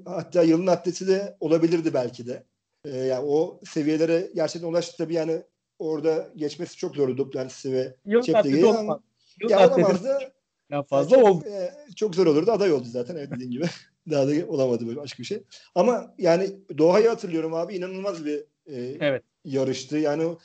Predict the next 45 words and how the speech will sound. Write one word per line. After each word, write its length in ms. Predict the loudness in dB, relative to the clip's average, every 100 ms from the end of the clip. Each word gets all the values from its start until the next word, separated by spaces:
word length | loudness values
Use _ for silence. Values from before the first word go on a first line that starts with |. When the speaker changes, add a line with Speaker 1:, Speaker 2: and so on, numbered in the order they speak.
| _ _
Speaker 1:
bence 340 | 0 0 2 2
o 120 | 2
herhalde 260 | 0 -2 -4
gülle 280 | -6 -4 -4
atmanın 460 | -4 -8 -10 -8
benim 200 | -8 -8
izlediğim 320 | -8 -6 -6
dönemdeki 600 | -6 -8 -6 -8 -8 -12 -6
Speaker 2:
Gülle 160 | -4 0
Speaker 1:
yani 120 | 0
Speaker 2:
atma 220 | 0 -4
tarihinin 520 | 4 4 4 _ -4 -2
en 40 |
iyi 160 | 0 0
yarışmasıydı 520 | 0 -2 -6 0 2
o. 20 |
Speaker 1:
tarihin 260 | 4 4 2
en 120 | 0
iyi 100 | 0
yarışması 380 | -2 -6 -12 -10
falan 140 | -6
olabilir 200 | -2 0
Speaker 2:
Kesin. 120 | 0
Speaker 1:
yani. 140 | -4 -4
Onu 100 | -6
diyecektim 340 | -8 -10 -8
ben 160 | -10 -6
de. 40 |
Hani 140 | -4 -6 -8 _
sen 280 | -8 -4 0
daha 180 | 0 0
geçmişi 420 | -2 -8 -6 -4
de 40 |
biliyorsun 360 | -4 -6 -10 -16
Şevket. 360 | -10 -8 -8 -10 _ _ -4
Daha 160 | -2
geçmişi. 500 | 0 -4 -6 -10 -12 -14 -20 _
Hani 200 | 2 4
ben 80 | 4
hani 140 | 4
iki 240 | 0 -2
binden 220 | -2 0 -2
sonrası 360 | -2 -6 -6
için 180 | -8 -10
düşünüyorum. 460 | -10 -6 -6 -6